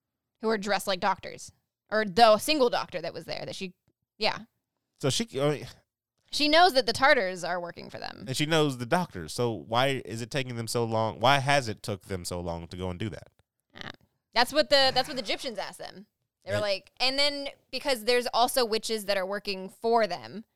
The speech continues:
Speaker 1: which we haven't seen 'cause they haven't really, they didn't show any of that.
Speaker 2: They haven't shown any other witches.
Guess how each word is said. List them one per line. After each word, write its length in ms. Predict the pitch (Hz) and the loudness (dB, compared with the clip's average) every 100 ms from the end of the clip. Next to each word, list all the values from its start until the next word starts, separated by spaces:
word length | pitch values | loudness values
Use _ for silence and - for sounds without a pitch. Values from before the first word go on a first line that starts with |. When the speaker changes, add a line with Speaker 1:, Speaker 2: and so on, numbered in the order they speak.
| _ _ _ _ _ | _ _ _ _ _
Speaker 1:
which 160 | 202 | -8
we 80 | 226 | 2
haven't 200 | 240 202 | 2 2
seen 300 | - 233 180 | -2 -2 -2
'cause 100 | 190 | -6
they 80 | 185 | -6
haven't 180 | 180 180 | -6 -6
really, 420 | 180 170 151 190 _ _ _ _ | -6 -6 -8 -12 _ _ _ _
they 100 | - | -2
didn't 160 | 226 170 | 0 2
show 200 | - 214 | 2 2
any 180 | 151 101 | 2 -8
of 80 | 101 | -14
that. 180 | 95 - | -12 0
Speaker 2:
They 120 | 117 | 4
haven't 160 | 117 110 | 4 2
shown 220 | 104 92 | 0 0
any 220 | 107 110 | 0 0
other 160 | 92 82 | -2 -6
witches. 480 | 76 - 98 - | -10 -12 -14 -14